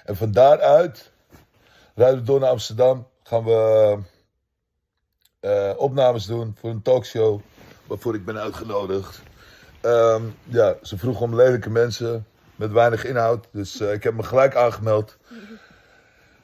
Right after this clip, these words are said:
Ja, had ook wel mee kunnen doen. <laughs> Dat is domme. Hè? Maar, eh, nee, ik heb, ik heb gewoon zin in vandaag. We gaan lekker weer alles kapot maken deze week. Eh, vol gas, mensen.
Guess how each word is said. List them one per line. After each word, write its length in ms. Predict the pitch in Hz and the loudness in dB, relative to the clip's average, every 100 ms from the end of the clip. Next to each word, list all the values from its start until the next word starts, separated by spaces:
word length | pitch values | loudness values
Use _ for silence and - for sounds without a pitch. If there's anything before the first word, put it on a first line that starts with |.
| _ _ | _ _
Ja, 260 | - 131 151 | -2 4 4
had 180 | 131 127 | 4 -2
ook 120 | 165 | -2
wel 80 | 185 | 2
mee 260 | 175 151 | 4 2
kunnen 220 | 175 175 175 | 4 4 4
doen. 220 | 170 220 | 4 2
<laughs> 100 | 147 165 156 151 160 165 143 175 175 175 - 180 170 - - 170 - 175 180 175 - 151 - 143 170 - 175 175 - - - - - - _ | 4 4 6 4 2 0 0 0 2 2 4 4 4 0 0 -2 -2 -2 0 -2 -2 -10 -8 -8 -8 -6 -6 -6 -6 -10 -10 -10 -14 -16 _
Dat 160 | 147 127 | -12 -12
is 60 | 139 110 | -14 -10
domme. 320 | 127 123 117 - - 277 226 - - | -8 -6 -8 -8 -16 -16 -16 -18 -2
Hè? 220 | 135 156 - _ - - - | 0 0 -4 _ -20 -20 -4
Maar, 260 | 131 127 127 | 2 2 4
eh, 340 | 123 123 117 | 4 4 2
nee, 320 | 120 110 98 | 2 2 2
ik 100 | 98 | -4
heb, 200 | 135 - | -10 -8
ik 200 | - 147 | -8 -8
heb 140 | - - | -10 -8
gewoon 160 | 120 | -8
zin 180 | 113 117 | -8 -10
in 100 | 117 | -12
vandaag. 280 | 107 104 101 | -10 -6 -6
We 100 | 104 | -6
gaan 140 | 131 | -6
lekker 240 | 131 135 143 | -4 -4 -2
weer 120 | 135 | 2
alles 320 | 151 226 196 | 6 6 4
kapot 380 | - 196 208 196 | 2 4 4 6
maken 320 | 185 175 151 | 6 4 4
deze 300 | 160 156 127 | -2 -2 -2
week. 360 | 143 139 131 - _ _ _ _ | -4 -4 -6 -14 _ _ _ _
Eh, 180 | - 131 135 | -2 0 0
vol 240 | 196 196 | 2 2
gas, 380 | 151 175 160 - | 4 2 2 -2
mensen. 600 | 127 139 123 127 117 110 | -8 -8 -8 -10 -10 -10